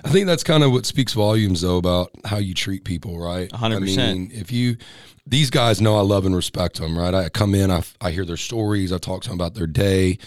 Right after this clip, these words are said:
Speaker 1: You know, I try to tip, you know, when I can, and, and, and even though it's not required, and, or,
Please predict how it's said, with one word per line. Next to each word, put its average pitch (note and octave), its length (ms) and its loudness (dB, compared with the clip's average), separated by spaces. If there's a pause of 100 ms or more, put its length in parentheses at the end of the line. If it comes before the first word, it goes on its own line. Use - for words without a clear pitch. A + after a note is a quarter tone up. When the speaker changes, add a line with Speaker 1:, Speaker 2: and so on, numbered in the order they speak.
(360)
Speaker 1:
You G#2+ 120 0
know, G2 120 2
I G2 60 2
try G2+ 220 0
to F2+ 80 2
tip, G2 380 -2
you G2 120 -4
know, F2+ 280 -4
when F2+ 140 -2
I F2 60 -2
can, F#2+ 480 -6
and, F2 160 -6
and, F2+ 300 0
and G2 100 0
even F#2 160 0
though F#2 80 0
it's F2 140 -6
not G2 180 -10
required, F#2 640 -2
and, E2+ 80 -2
or, D#2+ 140 -6